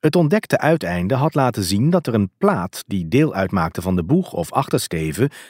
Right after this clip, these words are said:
wel bewust was weggenomen toen de boot werd achtergelaten.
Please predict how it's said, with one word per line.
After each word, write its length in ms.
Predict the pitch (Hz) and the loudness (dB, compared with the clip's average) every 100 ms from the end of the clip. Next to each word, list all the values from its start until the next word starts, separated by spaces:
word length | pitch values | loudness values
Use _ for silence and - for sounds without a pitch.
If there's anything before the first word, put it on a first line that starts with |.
| _ | _
wel 260 | - 123 180 | 0 0 2
bewust 420 | 180 92 104 - | 0 0 -4 -2
was 220 | 98 85 | -2 -2
weggenomen 680 | 98 185 220 101 76 76 95 | 0 0 0 -2 -2 -4 -4
toen 200 | - 98 | 0 0
de 80 | 98 | 0
boot 280 | 95 82 - | 0 -2 -2
werd 160 | 107 | -2
achtergelaten. 800 | - 98 170 147 80 73 - 78 | -2 -2 -2 0 -4 -4 -8 -12